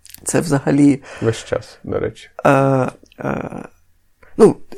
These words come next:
Speaker 1: я переконаний, що ти теж стикаєшся з такою проблемою, но загалом, вертаючись до сну, е, цінність сну — це взагалі, е,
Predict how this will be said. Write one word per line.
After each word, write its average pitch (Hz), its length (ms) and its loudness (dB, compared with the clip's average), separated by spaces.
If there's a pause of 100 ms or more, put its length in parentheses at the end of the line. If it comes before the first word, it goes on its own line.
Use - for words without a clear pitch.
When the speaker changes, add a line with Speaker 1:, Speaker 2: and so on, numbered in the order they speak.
(140)
Speaker 1:
я 160 180 6
переконаний, 156 500 4
що - 160 -6
ти - 100 -8
теж 151 240 2
стикаєшся 139 440 0
з - 60 -8
такою - 220 -2
проблемою, 165 460 0 (300)
но 151 100 2
загалом, 165 380 0
вертаючись 147 560 -2
до 143 140 -4
сну, - 340 -4 (280)
е, - 220 -2
цінність 175 400 -2
сну — 170 200 -2
це 156 140 -4
взагалі, 156 640 0
е, - 60 -8